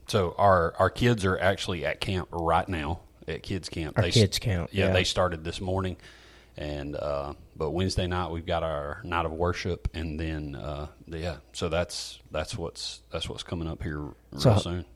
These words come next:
Speaker 2: well, no, we talked about you la-, on the last podcast last week, and you weren't here, but real quick, your thoughts on student camp?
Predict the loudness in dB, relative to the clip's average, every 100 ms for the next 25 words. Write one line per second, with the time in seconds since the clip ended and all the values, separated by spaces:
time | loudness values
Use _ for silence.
0 | -20 -20 -14 2 6 8 8 8 8 10
1 | 10 10 8 10 8 8 6 6 6 8
2 | 10 8 8 4 4 4 2 6 4 4
3 | 4 2 2 4 6 6 4 6 6 6
4 | 8 6 4 -16 -10 2 8 8 8 6
5 | 6 2 -14 _ _ _ 2 4 8 8
6 | 8 2 6 6 6 4 2 2